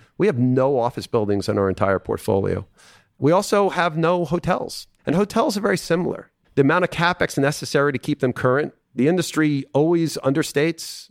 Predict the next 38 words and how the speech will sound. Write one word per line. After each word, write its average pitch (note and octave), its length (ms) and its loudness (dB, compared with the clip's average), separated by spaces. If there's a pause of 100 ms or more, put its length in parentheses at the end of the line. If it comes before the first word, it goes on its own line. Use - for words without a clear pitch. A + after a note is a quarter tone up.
it A2+ 140 -4
lies B2 300 2
to E3 100 2
itself, D3+ 360 0
is A2 120 -8
the A2+ 60 0
amount A#2+ 120 2
of - 80 -2
capital B2+ 380 -2
needed C3 320 -2
to - 100 -6
maintain A#2+ 460 0
properties. D3 560 -2 (420)
The B2+ 60 0
brands C#3+ 500 2
are A#2 60 2
constantly C3+ 540 -2
cannibalizing C#3+ 760 0
you D3+ 220 0
with D3+ 160 -4
the F#2+ 80 -2
next - 460 -4 (320)
property C3+ 420 2
near B2 240 2
you, C3+ 300 0
taking C3 360 -2
away B2+ 240 2
your A#2 120 -2
customers. B2+ 640 -2 (360)
People D#3+ 260 0
who D#3+ 100 2
own D3 140 2
the C#3+ 80 2
real B2+ 180 2
estate C#3+ 400 -2
are G2 60 0
separated C#3 680 -2
by G2 200 0